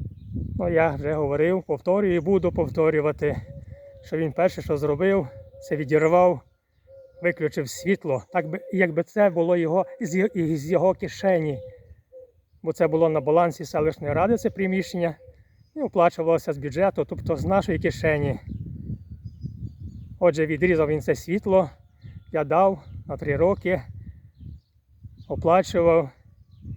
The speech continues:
Я сказав, що підійшли перед тим до мене дві парафіянки, Рублевська Ірина, Коцан Ірина. О, ну, сказали, звісно, я змовив, я згодився і дав безкоштовно.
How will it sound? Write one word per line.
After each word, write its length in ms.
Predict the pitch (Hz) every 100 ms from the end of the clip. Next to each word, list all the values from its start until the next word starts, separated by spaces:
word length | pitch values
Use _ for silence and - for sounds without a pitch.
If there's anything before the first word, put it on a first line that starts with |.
| - - - - - -
Я 120 | 202 185
сказав, 420 | - 170 175 156
що 200 | 160 143
підійшли 480 | 170 147 151 175 165
перед 240 | 160 151
тим 260 | 180 151 123 _ -
до 60 | 165
мене 240 | 160 151
дві 140 | 156
парафіянки, 880 | 165 165 151 - 151 175 196 - 180 143
Рублевська 500 | 175 151 165 165 160
Ірина, 300 | 156 160 143
Коцан 380 | 151 - 190 185
Ірина. 440 | 170 175 165 156 - _ _ _ - - - - - - - - -
О, 180 | 165 226
ну, 160 | 311
сказали, 500 | - 156 127 160 175
звісно, 360 | 131 175 233 143
я 140 | 151
змовив, 460 | 143 147 190 180 165
я 400 | 233 180 185 175 - _ _ _ _
згодився 840 | 180 127 151 151 208 185 185 165 135 -
і 100 | 135
дав 420 | 156 180 180 - _ - - _ _ - _ _ _ _ 143
безкоштовно. 920 | 131 - 135 - 180 175 170 160